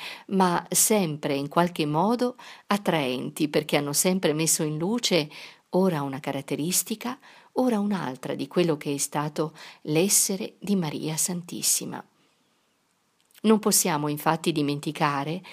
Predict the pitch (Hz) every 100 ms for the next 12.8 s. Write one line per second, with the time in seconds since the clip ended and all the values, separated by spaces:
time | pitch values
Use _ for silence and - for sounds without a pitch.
0 | - - - - 254 214 - 196 196 202
1 | 190 214 214 214 269 226 165 151 143 143
2 | - 175 175 - - - - 196 196 269
3 | 233 190 185 180 180 - - 254 277 285
4 | - 214 214 196 208 190 160 156 160 160
5 | 175 175 190 196 254 277 277 277 - -
6 | - - 190 262 247 - 220 165 151 147
7 | 156 147 160 202 226 - 226 226 - -
8 | - 202 202 185 175 - 180 208 220 -
9 | - 151 147 156 135 - - _ _ _
10 | - 175 180 165 170 170 180 175 196 170
11 | 165 180 190 - 151 - 170 190 165 151
12 | 147 147 147 165 170 - 151